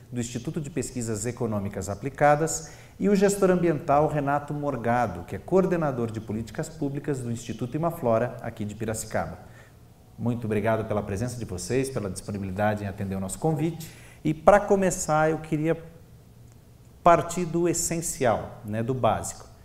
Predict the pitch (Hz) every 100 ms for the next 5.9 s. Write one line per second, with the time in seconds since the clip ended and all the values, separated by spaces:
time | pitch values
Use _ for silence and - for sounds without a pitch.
0 | - - 151 - - 165 151 135 117 110
1 | 104 104 107 101 95 90 123 139 123 123
2 | - - 120 - 113 - 123 113 107 92
3 | 107 120 113 117 110 107 123 - - 151
4 | 165 156 - 131 123 - 107 95 107 104
5 | 98 101 98 90 92 90 90 82 80